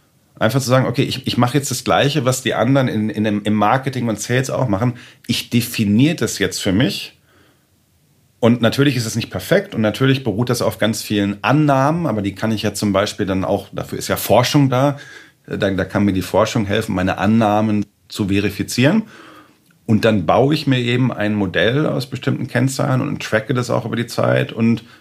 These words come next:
nutze das als Argumentation. Das Einzige, was ich eben immer sage, ist, du musst dann, Verzeihung, den Arsch in der Hose haben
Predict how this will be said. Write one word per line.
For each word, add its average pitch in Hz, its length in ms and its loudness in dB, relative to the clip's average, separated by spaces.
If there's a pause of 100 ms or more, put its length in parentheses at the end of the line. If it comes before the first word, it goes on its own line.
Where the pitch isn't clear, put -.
(120)
nutze 110 360 0
das 120 200 0
als 110 240 -2
Argumentation. 104 800 0 (480)
Das 98 140 0
Einzige, 143 440 4
was 131 160 0
ich 113 120 -4
eben 113 100 0
immer 104 220 0
sage, 101 340 2
ist, - 460 -6
du - 20 -2
musst 107 300 0
dann, 117 320 0
Verzeihung, 107 500 0
den 95 140 -2
Arsch 113 400 -2
in 113 100 -2
der 98 160 -4
Hose 113 280 0
haben 131 420 2